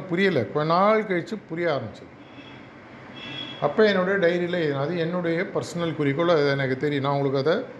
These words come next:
சொல்லி உங்களை இன்ஃப்ளூயன்ஸ் பண்ணுன்ற அவசியம் இல்லை. ஆனா எனக்கு என்னுடைய இந்த மார்க்கத்தில் எதனால சேர்ந்தேன்ற குறிக்கோள் என்னோட டைரியில் அந்த காலத்துல எழுதி வச்சிருக்கு. அணைஞ்சிட்டேனா இல்லையான்றது அவருக்கு தான் தெரியும்.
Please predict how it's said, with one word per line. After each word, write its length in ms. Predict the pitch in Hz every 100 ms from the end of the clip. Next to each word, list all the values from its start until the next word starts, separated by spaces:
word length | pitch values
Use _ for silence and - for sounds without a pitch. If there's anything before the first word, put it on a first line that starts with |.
| - - -
சொல்லி 300 | - 180 196
உங்களை 280 | 180 156 160
இன்ஃப்ளூயன்ஸ் 500 | 180 214 202 185 -
பண்ணுன்ற 300 | 160 165 156
அவசியம் 340 | 147 - 151
இல்லை. 180 | 127 165
ஆனா 200 | 180 196
எனக்கு 580 | 190 151 180 226 233 226
என்னுடைய 720 | 185 180 196 185 170 180 233 - - - - - - - - - - -
இந்த 140 | 160 156
மார்க்கத்தில் 680 | 156 185 190 196 196 170 160
எதனால 280 | 185 180 147
சேர்ந்தேன்ற 420 | 165 165 170 156 139
குறிக்கோள் 460 | 175 170 185 180
என்னோட 280 | 160 147 143
டைரியில் 200 | 156 170
அந்த 160 | 151 143
காலத்துல 240 | 147 147
எழுதி 280 | 151 143 143
வச்சிருக்கு. 360 | 127 147 117 87 - - - - - - - -
அணைஞ்சிட்டேனா 500 | 147 175 175 175 180
இல்லையான்றது 460 | 170 165 160 165 180
அவருக்கு 300 | 151 151 151
தான் 140 | 151
தெரியும். 380 | 139 123 110